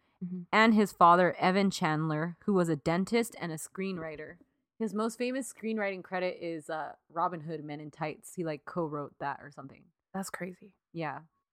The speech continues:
Speaker 2: Evan was, like, an L A dentist who catered to celebrity clientele.
Speaker 1: Mm-hmm.
Speaker 2: Carrie Fisher knew him and of him. He was, like, her dentist. And in her autobiography, she says that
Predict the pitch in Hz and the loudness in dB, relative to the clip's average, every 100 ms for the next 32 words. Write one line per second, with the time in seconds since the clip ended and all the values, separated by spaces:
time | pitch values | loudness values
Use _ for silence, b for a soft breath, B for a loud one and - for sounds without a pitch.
0 | _ _ _ _ _ _ - 214 233 320 | _ _ _ _ _ _ 0 2 4 2
1 | 330 233 220 208 202 - 175 175 175 151 | 0 2 4 6 2 0 -2 -2 -4 -4
2 | 151 165 226 254 254 277 359 330 - 214 | 0 2 2 2 0 0 -2 -2 -4 -8
3 | - 196 190 196 - 202 185 - 165 170 | -2 -2 0 -4 -6 -6 -4 -4 -2 -2
4 | 185 196 196 175 156 - 165 151 170 _ | -4 -4 -2 -2 -2 -2 -2 -2 -10 _
5 | _ _ _ - 165 170 170 _ _ 202 | _ _ _ -10 -8 -8 -10 _ _ 4
6 | 214 226 - 240 294 - 226 233 269 - | 4 4 2 2 2 6 6 4 0 -8
7 | 170 175 220 254 202 180 190 - 175 226 | -4 0 2 4 2 0 -2 0 2 2
8 | - 170 160 165 170 165 214 220 180 - | 2 -2 0 -4 -4 -2 0 2 0 0
9 | 196 175 165 175 156 - - - _ _ | 0 0 -2 -4 -8 -16 -16 -20 _ _
10 | _ _ _ _ _ - 190 208 202 190 | _ _ _ _ _ -4 -4 -2 -2 0
11 | 254 214 220 196 180 185 196 - 180 - | 2 2 2 0 0 -2 -6 -6 -8 -6
12 | 208 196 185 170 160 | -4 -2 -2 0 -2